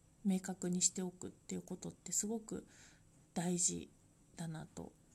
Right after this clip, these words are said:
思います。で、うーん、例えば、そうですね。えーっとですね。まあ、できることなんだろうって言って、自分のそのカードを上げてった時に、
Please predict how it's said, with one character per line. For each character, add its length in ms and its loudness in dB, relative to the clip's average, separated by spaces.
思 260 0
い 60 -2
ま 240 -4
す。 240 -8
で、 340 0
う 40 -2
ー 20 2
ん、 720 2
例 60 -6
え 40 0
ば、 340 -8
そ 180 -8
う 20 -6
で 120 -6
す 180 2
ね。 840 -2
え 20 0
ー 360 2
っ 20 -6
と 100 -4
で 120 -8
す 140 0
ね。 240 -2
ま 80 2
あ、 20 2
で 120 2
き 120 -4
る 100 0
こ 120 -2
と 120 -4
な 180 6
ん 80 4
だ 100 4
ろ 100 0
う 60 -4
っ 20 -8
て 80 -2
言 120 0
っ 20 -8
て、 560 0
自 60 2
分 180 0
の 80 4
そ 140 -2
の 100 -2
カ 200 -8
ー 80 0
ド 140 -6
を 80 -8
上 60 -8
げ 120 -4
て 100 -4
っ 40 -6
た 180 -10
時 280 -12
に、 320 -4